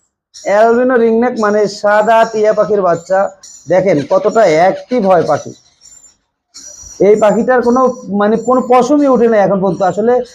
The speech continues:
ক্যামেরায় বড় দেখায়, পাখি কিন্তু অনেক ছোট। পাখির বয়স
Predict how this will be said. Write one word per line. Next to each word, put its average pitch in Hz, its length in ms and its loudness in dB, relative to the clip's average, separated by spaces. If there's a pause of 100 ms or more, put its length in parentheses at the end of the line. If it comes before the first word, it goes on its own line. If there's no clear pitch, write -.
(160)
ক্যামেরায় 233 420 2
বড় 240 140 4
দেখায়, 202 300 2
পাখি 175 220 -2
কিন্তু 240 280 -6 (280)
অনেক 285 280 2
ছোট। 214 180 -2 (420)
পাখির 190 300 0
বয়স 226 280 2